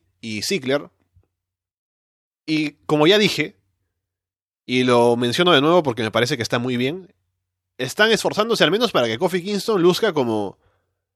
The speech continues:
un campeón creíble, que no lo era en, a priori, ¿no? Porque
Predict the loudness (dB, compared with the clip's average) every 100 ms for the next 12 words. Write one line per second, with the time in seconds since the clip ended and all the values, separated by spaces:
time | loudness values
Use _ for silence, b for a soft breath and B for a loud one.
0 | _ _ _ _ _ _ _ _ -4 -2
1 | 2 0 2 0 2 0 0 2 2 0
2 | -4 -12 _ _ _ _ _ _ -12 -8
3 | -6 -6 -6 -10 -16 _ _ _ _ _
4 | _ -14 -2 2 4 4 4 4 4 2
5 | -4 -12 _ _ _ _ -6 -4 -6 -10
6 | _ -6 -4 0 2 2 2 -2 -2 -6
7 | -8 -10